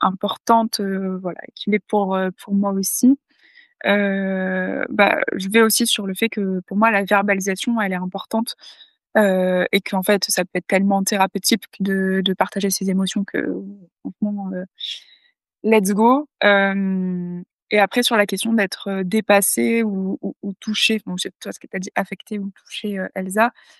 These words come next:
euh, je pense que, enfin, moi, un truc que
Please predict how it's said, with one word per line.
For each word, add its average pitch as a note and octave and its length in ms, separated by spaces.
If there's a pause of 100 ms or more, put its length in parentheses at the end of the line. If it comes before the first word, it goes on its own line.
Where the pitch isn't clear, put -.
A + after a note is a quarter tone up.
(560)
euh, G3 260
je - 120
pense B3 180
que, - 80
enfin, F#3 280 (120)
moi, A3+ 300
un G#3+ 120
truc A3+ 220 (100)
que G#3+ 120